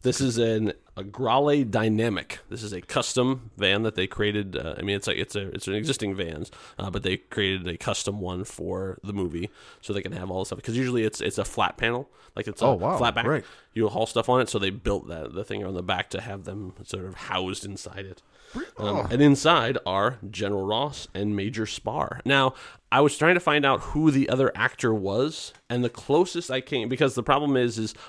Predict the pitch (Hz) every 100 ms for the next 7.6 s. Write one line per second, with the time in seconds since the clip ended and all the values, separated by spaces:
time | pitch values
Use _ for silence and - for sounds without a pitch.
0 | - 101 107 123 - 131 117 - 113 -
1 | 113 131 147 175 - 135 131 123 - -
2 | - 120 113 95 87 - - 156 - -
3 | _ - 117 90 104 107 101 - 104 101
4 | 95 95 90 110 110 98 104 101 - 95
5 | - - - 123 135 139 151 143 139 120
6 | - 135 123 110 107 - - - - -
7 | 165 127 104 104 67 127